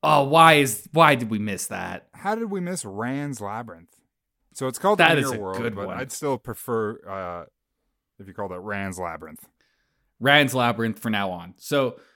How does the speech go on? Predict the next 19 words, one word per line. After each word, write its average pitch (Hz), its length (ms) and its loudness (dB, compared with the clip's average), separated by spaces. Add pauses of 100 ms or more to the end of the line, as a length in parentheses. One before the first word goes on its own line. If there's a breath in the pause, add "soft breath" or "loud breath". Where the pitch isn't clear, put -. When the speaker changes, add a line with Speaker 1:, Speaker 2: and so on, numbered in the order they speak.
(260 soft breath)
Speaker 1:
this 170 420 -2 (400)
Rand's 151 440 4
Labyrinth 120 560 0
is 127 160 -6
actually 131 680 -2
one 131 480 -2 (120)
of 117 480 -2 (360)
inf-, 123 460 -6
infinite 175 720 -2
numbers 127 460 0
of 104 100 -6
different 113 380 -6
Rand's 110 340 -4
Labyrinths. 104 680 -8 (180)
La-, 107 200 -8
Rand 107 340 -6
Speaker 2:
Mm. - 40 -8
Speaker 1:
Labyrinth, 98 380 -10 (180)
Labyrinths. 95 920 -14